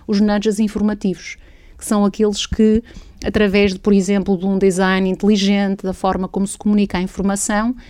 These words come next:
vão levar o consumidor a agir num sentido que é mais adequado. E quando falamos do ambiente, falamos também da saúde. Por exemplo, se falarmos dos, eh, eh, portanto, maços de tabaco, em que tem aquelas imagens terríveis e tem normalmente uma ou duas frases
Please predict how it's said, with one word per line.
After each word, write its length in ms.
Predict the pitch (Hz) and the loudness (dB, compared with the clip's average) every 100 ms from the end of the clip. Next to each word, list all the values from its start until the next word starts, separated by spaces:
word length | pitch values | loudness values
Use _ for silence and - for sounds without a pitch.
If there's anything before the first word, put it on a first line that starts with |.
| - - | -18 -6
vão 400 | 202 220 220 240 | -2 0 2 2
levar 440 | 226 185 196 214 | 2 2 2 2
o 40 | 214 | 0
consumidor 560 | 214 202 - 202 202 | -4 -4 -2 0 2
a 60 | 202 | 0
agir 240 | 202 208 | 2 2
num 260 | 214 226 233 | 4 4 2
sentido 580 | - 208 190 202 202 220 | 0 -4 0 0 0 -4
que 180 | - 202 | -6 -2
é 60 | 196 | 0
mais 520 | 196 185 196 - - - - - | 0 -2 -4 -8 -12 -18 -20 -8
adequado. 680 | - - 254 220 190 170 190 - | -6 -2 0 2 0 -4 -12 -8
E 80 | |
quando 240 | 180 196 185 | -4 -2 -2
falamos 340 | - 196 190 | -2 -2 -2
do 100 | 175 | -2
ambiente, 340 | 196 185 190 196 | -2 0 -2 -2
falamos 280 | 190 190 | -4 -4
também 360 | - 196 185 202 | -4 -4 -2 -2
da 100 | 202 | -2
saúde. 460 | 190 196 214 202 - - - - | -2 -2 0 -2 -6 -20 -20 -16
Por 120 | - | -2
exemplo, 500 | 196 170 185 180 190 | 0 0 -2 -6 -8
se 420 | 165 - 226 214 185 - - - | -10 -2 2 2 0 -6 -20 -16
falarmos 680 | - 196 196 185 185 170 165 | -4 0 2 0 -2 -6 -4
dos, 400 | 208 190 - - | -2 -2 -4 -10
eh, 440 | - - - 190 | -8 -8 -8 -10
eh, 80 | - 175 - - | -8 -8 -8 -12
portanto, 320 | - 190 175 | -10 -10 -4
maços 340 | 202 190 185 - | -2 -2 -4 -10
de 80 | |
tabaco, 600 | - 208 180 180 165 - - - - | -6 -4 0 -2 -4 -12 -20 -20 -12
em 120 | - 185 | -6 -4
que 60 | |
tem 180 | 202 190 | -2 -2
aquelas 380 | 185 185 185 180 | -2 0 0 0
imagens 540 | 190 190 185 180 180 | 0 0 -2 -4 -6
terríveis 640 | - - 208 208 180 180 175 | -8 -2 2 2 2 -2 -4
e 60 | 180 | -6
tem 200 | 196 185 | -4 -4
normalmente 560 | 180 180 185 185 180 | -4 -2 -2 -4 -2
uma 140 | 190 190 | -2 0
ou 100 | 185 | 0
duas 300 | 190 190 - | 0 0 -2
frases 580 | - 190 185 170 - | -2 -2 -2 -4 -10